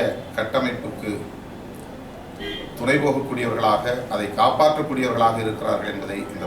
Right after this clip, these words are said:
படம் விவரிக்கிறது. எல்லா வரம்புகளையும் தாண்டி காதல்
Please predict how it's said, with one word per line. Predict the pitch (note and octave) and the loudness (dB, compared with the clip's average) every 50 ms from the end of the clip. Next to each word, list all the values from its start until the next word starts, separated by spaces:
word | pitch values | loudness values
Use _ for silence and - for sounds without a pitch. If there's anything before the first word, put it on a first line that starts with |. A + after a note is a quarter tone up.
| - - | -6 -4
படம் | - - F#2+ F#3 - - - - - - - - - - - - - - - - - - G2 | -4 -4 -4 -6 -8 -10 -12 -14 -14 -14 -14 -14 -14 -14 -14 -14 -14 -14 -14 -14 -14 -10 -8
விவரிக்கிறது. | G2 G#2 G#2+ G#2+ - - - - - - - - - - - - - - - - - - - - - - - - - - - - - - - - - - - - - - - - G#2+ A#2 | -2 -2 -2 -2 -2 -4 -8 -8 -10 -10 -10 -12 -12 -12 -12 -12 -12 -12 -12 -12 -12 -12 -12 -12 -12 -12 -12 -12 -12 -10 -10 -8 -8 -8 -10 -12 -12 -12 -12 -14 -14 -14 -8 -6 -2 0
எல்லா | C3 C#3 C#3+ - - - | 4 6 8 8 8 8
வரம்புகளையும் | - C#3+ C#3+ D3 D3 D3 D3 D3 D#3 D#3 - - D3 | 6 6 6 6 6 6 6 6 4 4 4 6 6
தாண்டி | C#3 C#3 C#3+ C#3+ C#3 D3+ D#3 D#3 D#3 - - - - - - - - - - - - - - - - - - - - - - - - - - - - - - - - - - - - - - - - - - - - - - - - - - - - - - - - | 8 8 6 4 4 4 4 4 2 0 -2 -6 -10 -12 -12 -12 -12 -14 -14 -14 -14 -14 -14 -14 -14 -14 -14 -14 -14 -16 -16 -14 -14 -14 -14 -14 -14 -16 -16 -16 -16 -14 -14 -12 -12 -12 -12 -12 -12 -12 -12 -12 -12 -14 -14 -12 -12 -12 -12 -12 -14 -14 -12 -2 2
காதல் | - - D#3 D#3 D#3 D#3+ D#3 D#3 | 6 6 8 6 6 4 4 2